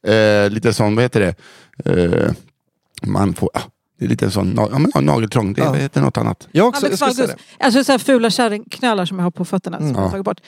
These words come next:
Speaker 3: Jag har hackat bort ben.
Speaker 2: Nej, men
Speaker 3: Men jag ty-, jag
Speaker 2: vackra
Speaker 3: tycker så här,
Speaker 2: kärringar,
Speaker 3: men just
Speaker 2: får man säga.
Speaker 3: med så här, med, ehm, fotkirurgi
Speaker 2: Mm.
Speaker 3: så
Speaker 1: Mm.
Speaker 3: känns det som något som liksom de utstötta och socialt, eh, liksom lite utsatta människor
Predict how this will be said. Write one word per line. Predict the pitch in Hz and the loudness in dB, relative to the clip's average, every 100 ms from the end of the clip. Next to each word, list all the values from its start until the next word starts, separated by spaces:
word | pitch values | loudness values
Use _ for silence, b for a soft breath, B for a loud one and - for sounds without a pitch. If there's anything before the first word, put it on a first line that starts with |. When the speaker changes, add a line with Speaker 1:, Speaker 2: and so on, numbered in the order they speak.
| B B | B B
Speaker 3:
Jag | 262 | 2
har | 294 | 2
hackat | 294 233 | 0 0
bort | 233 - | 0 0
ben. | 202 247 - | -2 -2 -4
Speaker 2:
Nej, | - | -4
men | 247 | 0
Speaker 3:
Men | 302 | 2
jag | 311 | 2
ty-, | 349 | 2
jag | 330 | 2
Speaker 2:
vackra | - | 2
Speaker 3:
tycker | 381 359 | 0 2
så | - | 0
här, | |
Speaker 2:
kärringar, | 262 247 | 0 -2
Speaker 3:
men | 294 | -4
just | 302 | -4
Speaker 2:
får | 156 | -4
man | |
säga. | 135 302 | -2 -2
Speaker 3:
med | 269 | 0
så | 285 | 0
här, | 247 220 214 - _ _ _ - | 2 2 0 -4 _ _ _ -8
med, | 262 262 240 226 - - 240 | -2 0 0 0 -4 -8 -2
ehm, | 233 220 220 214 214 - | 0 -2 -4 -8 -14 -16
fotkirurgi | 208 269 233 - 220 240 269 240 381 _ _ _ | -4 0 0 -2 -4 -2 -2 -2 -6 _ _ _
Speaker 2:
Mm. | 135 139 180 | 2 2 2
Speaker 3:
så | 277 | -2
Speaker 1:
Mm. | 180 | -4
Speaker 3:
känns | 90 311 311 302 | -2 0 0 -2
det | 254 220 | -2 0
som | 233 214 | -2 -2
något | 196 - | -4 -2
som | 202 196 | -4 -2
liksom | 196 - 202 202 | -4 -4 -4 -2
de | 202 208 | -4 -2
utstötta | 233 190 - - 202 - 196 | -2 -2 -6 -4 -4 -2 -4
och | 170 | -4
socialt, | 190 - 190 180 - - 190 | -6 -4 -2 -4 -8 -12 -8
eh, | 190 - - - - - - - - - - | -6 -6 -10 -12 -14 -16 -18 -20 -20 -20 -12
liksom | 208 - 208 | -10 -6 -4
lite | 202 226 | -2 0
utsatta | 214 - 262 - 240 | 0 0 -4 -2 -2
människor | 190 180 - - | -2 -6 -8 -10